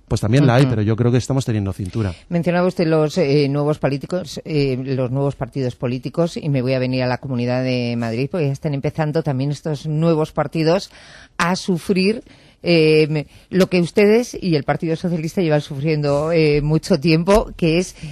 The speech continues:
Speaker 2: la unión de otros partidos para descabalgarle a uno del poder. Hay un moción de censu-,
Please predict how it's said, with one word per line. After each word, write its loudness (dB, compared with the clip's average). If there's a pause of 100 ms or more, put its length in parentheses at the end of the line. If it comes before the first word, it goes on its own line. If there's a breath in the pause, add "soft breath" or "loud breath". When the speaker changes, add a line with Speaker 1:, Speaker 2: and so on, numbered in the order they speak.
(120 loud breath)
Speaker 2:
la 4
unión 2
de 2
otros -2
partidos -2
para 0
descabalgarle -2
a 0
uno -2
del -2
poder. -6 (340 loud breath)
Hay 2
un -2
moción -2
de -2
censu-, -6